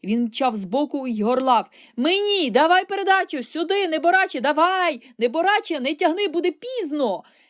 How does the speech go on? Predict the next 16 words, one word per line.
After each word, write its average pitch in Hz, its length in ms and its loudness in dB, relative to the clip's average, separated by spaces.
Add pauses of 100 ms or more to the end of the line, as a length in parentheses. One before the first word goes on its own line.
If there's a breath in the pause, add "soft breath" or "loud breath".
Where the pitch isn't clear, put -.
(260 soft breath)
До 202 160 -4
марсіанських 240 600 -2
дубів 214 360 -4 (260 soft breath)
було 202 200 2
вже 202 200 -2
рукою 190 300 -2
подати, 180 520 -4
і 220 80 -6
тут 214 200 -10
снич 202 320 -4
загарчав. 190 760 -4 (420 soft breath)
Куди 247 400 -2
там 285 220 -6
зграє 254 420 -4
шаблезубих 226 720 -6
тигрів? 196 500 -6